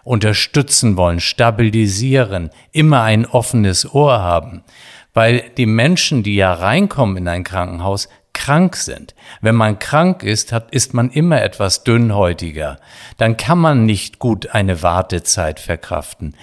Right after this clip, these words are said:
und auch kein böses Wort. Man muss mit Kranken anders umgehen. Deswegen lässt sich auch ein Krankenhaus nicht mit einer Hotellerie vergleichen, wo ja jemand gesund hinkommt,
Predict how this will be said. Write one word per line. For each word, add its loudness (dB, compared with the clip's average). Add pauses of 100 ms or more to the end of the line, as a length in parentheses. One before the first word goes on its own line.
(200)
und 0
auch 2
kein 2
böses 0
Wort. 0 (400)
Man 0
muss 2
mit -4
Kranken 0 (320)
anders 4
umgehen. -2
Deswegen 0
lässt 0
sich -4
auch -6 (300)
ein -2
Krankenhaus -2
nicht 0
mit -4
einer 0 (260)
Hotellerie 0
vergleichen, -2
wo 2
ja 4
jemand -2 (240)
gesund 2
hinkommt, 0